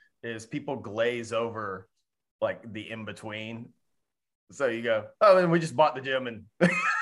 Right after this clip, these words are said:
Speaker 2: We
Speaker 1: and
Speaker 2: just
Speaker 1: there we
Speaker 2: bought the
Speaker 1: go."
Speaker 2: gym.
Speaker 1: So let's talk about that, because most people don't think, "Oh, I'll just buy the gym and we'll just do our own thing." Like,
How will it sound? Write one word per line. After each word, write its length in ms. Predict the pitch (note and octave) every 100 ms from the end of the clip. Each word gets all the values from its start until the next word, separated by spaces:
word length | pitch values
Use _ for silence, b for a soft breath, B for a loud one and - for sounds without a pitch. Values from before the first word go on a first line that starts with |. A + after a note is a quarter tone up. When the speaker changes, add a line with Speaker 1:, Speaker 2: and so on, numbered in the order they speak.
| - -
Speaker 2:
We 60 | G3
Speaker 1:
and 60 |
Speaker 2:
just 540 | - A3+ F3+ F#3 B3+ B3+
Speaker 1:
there 120 | F4
we 180 | C4+ F3+
Speaker 2:
bought 200 | D3+ D#3
the 40 |
Speaker 1:
go." 100 | F3
Speaker 2:
gym. 160 | B2 - B B
Speaker 1:
So 180 | - A#3+
let's 300 | A#3 A#3+ -
talk 240 | A#3+ D#4+
about 300 | B3+ F#3 F3+
that, 220 | F3 F3+ F3
because 360 | F#3 G3+ E3
most 300 | F3+ C4+ D4
people 260 | B3 F#3+ F#3
don't 280 | F#3 F#3 F#3+
think, 280 | F#3+ D3 - _ _ B3
"Oh, 240 | A#3 F#3+
I'll 160 | F#3+ G#3+
just 200 | G3+ D#3+ A#2+
buy 320 | D3 D3 F#3
the 160 | F3 D3+
gym 600 | B2 E3+ E3 A#2 B2+ D3 _ _ _ _ _ _
and 280 | D#3 C#3 C3+
we'll 180 | C#3 D#3
just 300 | C#3+ A#2 A2+
do 200 | C3 E3+
our 180 | D3+ C#3
own 240 | B2+ A#2
thing." 240 | G3 E3 B2+
Like, 240 | D3 C#3+